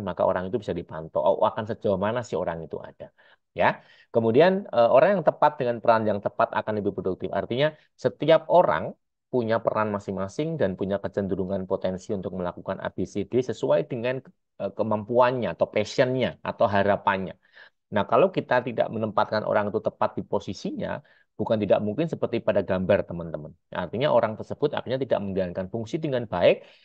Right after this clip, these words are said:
dan akhirnya malah buang-buang waktu dan akhirnya apa yang dilakukan tidak optimal. Maka salah satu fungsi rekrutmen adalah memastikan hal tersebut terjadi. Efektivitas pekerjaan orang tersebut, dia benar-benar memiliki kesamaan visi dengan apa yang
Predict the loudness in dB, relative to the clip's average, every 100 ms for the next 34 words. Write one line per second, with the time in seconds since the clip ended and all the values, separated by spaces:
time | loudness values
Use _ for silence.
0 | _ -4 -2 -2 -4 -2 -2 -2 -2 -4
1 | _ _ _ -8 4 4 6 2 2 -2
2 | -2 4 4 4 0 -2 -2 -4 -4 -2
3 | -4 -4 -6 -6 -6 -6 -8 -10 -12 -16
4 | -16 -10 -4 -2 0 0 0 -2 -4 -2
5 | -4 0 0 0 -2 -6 -6 -4 -4 -4
6 | -6 -8 -6 -4 -4 -4 -6 -6 -8 -8
7 | -6 -6 -2 0 -2 -8 -4 -4 -2 -4
8 | -4 -4 -2 -2 -4 -6 -4 -4 -2 -2
9 | -2 -6 -6 -8 -8 -20 -20 -20 _ 0
10 | 6 6 6 2 0 0 0 0 0 -2
11 | -2 -2 -2 -4 _ _ -6 0 2 2
12 | -2 -2 -6 -6 -8 -4 -2 -2 -2 -2
13 | -2 -2 -2 2 2 0